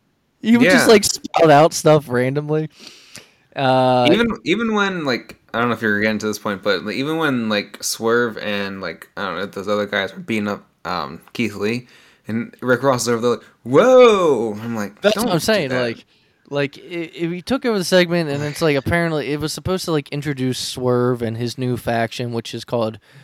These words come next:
Speaker 1: uh, Mogul Affiliates.
Speaker 2: It's not a horrible name.
Speaker 1: I mean, I guess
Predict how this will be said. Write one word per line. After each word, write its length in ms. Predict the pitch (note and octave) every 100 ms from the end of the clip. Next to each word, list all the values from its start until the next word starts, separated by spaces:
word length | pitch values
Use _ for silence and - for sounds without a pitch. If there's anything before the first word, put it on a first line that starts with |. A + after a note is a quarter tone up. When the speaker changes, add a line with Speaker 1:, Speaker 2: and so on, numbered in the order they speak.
| _ _
Speaker 1:
uh, 500 | A2+ A2+ G#2+ G#2+ G#2 - _ _ _
Mogul 640 | C#3 B2 B2+ C3+ C3+ C3 A#2+
Affiliates. 840 | A2+ B2+ B2+ C3 C3 - - - _ _ _ _ _ _ _
Speaker 2:
It's 160 | -
not 160 | D#3 G3+
a 60 | A2
horrible 360 | B2+ A2+ -
name. 280 | A1+ G1+ G1+ _ _ _ _ _ _ _
Speaker 1:
I 160 | A#2
mean, 100 | A2+
I 60 | G2
guess 360 | G2 F2+ -